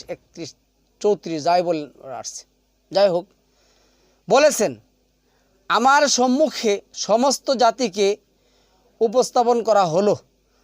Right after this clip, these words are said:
তখন আমি এমন একজন নবীকে দেখতে পেলাম, যার সাথে অল্প সংখ্যক লোক রয়েছে। এরপর আরও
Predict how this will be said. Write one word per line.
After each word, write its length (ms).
তখন 240
আমি 160
এমন 180
একজন 300
নবীকে 420
দেখতে 460
পেলাম, 240
যার 300
সাথে 220
অল্প 260
সংখ্যক 440
লোক 120
রয়েছে। 300
এরপর 480
আরও 240